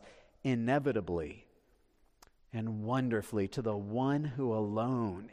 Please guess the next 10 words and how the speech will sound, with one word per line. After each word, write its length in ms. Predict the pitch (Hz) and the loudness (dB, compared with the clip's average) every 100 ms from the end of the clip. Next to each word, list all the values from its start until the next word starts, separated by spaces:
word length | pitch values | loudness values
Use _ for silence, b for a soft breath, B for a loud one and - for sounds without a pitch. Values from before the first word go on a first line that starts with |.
| - | -6
is 240 | 120 - | -6 -6
trustworthy, 760 | - 131 95 - 101 95 95 98 | -2 0 0 -2 0 0 0 2
who 180 | 143 | 6
alone 720 | 127 120 131 151 143 117 101 - B B - | 6 6 4 6 6 4 -2 -8 B B -4
is 200 | 123 120 | -4 0
worthy 360 | 120 131 143 | 0 2 2
to 100 | 120 | 0
be 140 | 110 110 | 0 0
the 120 | 101 | 0
king 640 | - - 123 113 90 92 | -4 -6 -2 -2 -2 -6